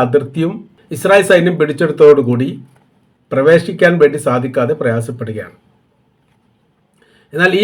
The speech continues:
മേഖലയിൽ നിന്നുള്ള നിയന്ത്രണം, നിയന്ത്രണത്തിന് ഇളവ് നൽകിയതോടുകൂടി പിന്നീട് ഈ ബന്ധങ്ങൾ പുതുക്കാൻ വേണ്ടിയിട്ട് ഗസയിൽ നിന്ന് ഈജിപ്തിലേക്ക് പോകുന്നവരും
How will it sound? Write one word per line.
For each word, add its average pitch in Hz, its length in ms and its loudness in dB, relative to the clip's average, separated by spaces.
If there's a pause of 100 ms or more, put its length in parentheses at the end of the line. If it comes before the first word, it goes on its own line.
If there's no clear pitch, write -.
(120)
മേഖലയിൽ 180 300 2
നിന്നുള്ള 175 280 2
നിയന്ത്രണം, 147 440 0 (1120)
നിയന്ത്രണത്തിന് 151 600 0 (640)
ഇളവ് 196 300 4
നൽകിയതോടുകൂടി 135 720 2 (880)
പിന്നീട് 151 420 0 (320)
ഈ - 20 0 (140)
ബന്ധങ്ങൾ 185 380 0 (100)
പുതുക്കാൻ 135 400 0
വേണ്ടിയിട്ട് 123 340 -4 (100)
ഗസയിൽ 127 380 0
നിന്ന് 123 180 -2 (140)
ഈജിപ്തിലേക്ക് 131 600 -6
പോകുന്നവരും 113 520 -4